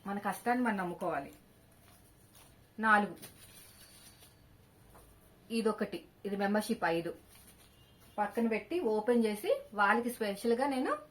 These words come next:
పెడతానన్నమాట. ఇంకా మిగతావి ఇవి సైలెంట్ గా ఉండేవాళ్ళు. ఇందులో ఐదు మందిని చేస్తాను, ఎక్కువ ఉన్నాయి కాబట్టి. నాకు సిస్టమ్ లో రన్ చేయడం రాదండి.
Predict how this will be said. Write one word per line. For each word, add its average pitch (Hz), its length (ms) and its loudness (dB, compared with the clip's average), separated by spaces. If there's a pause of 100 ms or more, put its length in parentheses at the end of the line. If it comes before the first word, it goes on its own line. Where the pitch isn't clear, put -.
(380)
పెడతానన్నమాట. 170 680 -4 (1040)
ఇంకా 220 280 -2
మిగతావి 240 640 2 (340)
ఇవి 262 120 -2
సైలెంట్ 233 580 4
గా 240 120 6
ఉండేవాళ్ళు. 170 480 2 (880)
ఇందులో 247 220 6
ఐదు 247 200 6
మందిని 254 300 4
చేస్తాను, 175 340 -2 (200)
ఎక్కువ 196 260 -2
ఉన్నాయి 196 200 2
కాబట్టి. 151 320 -6 (1600)
నాకు 240 180 -4
సిస్టమ్ 285 420 0
లో 294 100 4
రన్ 226 240 4
చేయడం 254 260 4
రాదండి. 208 680 2